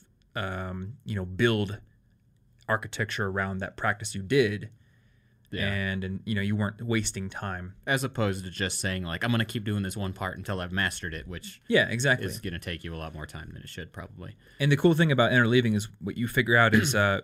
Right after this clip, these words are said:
Speaker 1: you know, your practice and what you learn in one area often contributes something to the next area. So in terms of chords,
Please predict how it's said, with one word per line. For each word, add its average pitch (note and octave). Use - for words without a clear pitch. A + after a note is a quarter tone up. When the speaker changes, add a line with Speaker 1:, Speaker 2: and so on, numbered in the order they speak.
Speaker 1:
you A2+
know, A2
your G#2+
practice A2+
and G#2+
what A2
you A2
learn G#2+
in G2
one G#2
area G#2
often G2+
contributes G#2+
something G2+
to -
the G2+
next G2+
area. F#2
So G#2
in F#2+
terms G2+
of F#2+
chords, A2+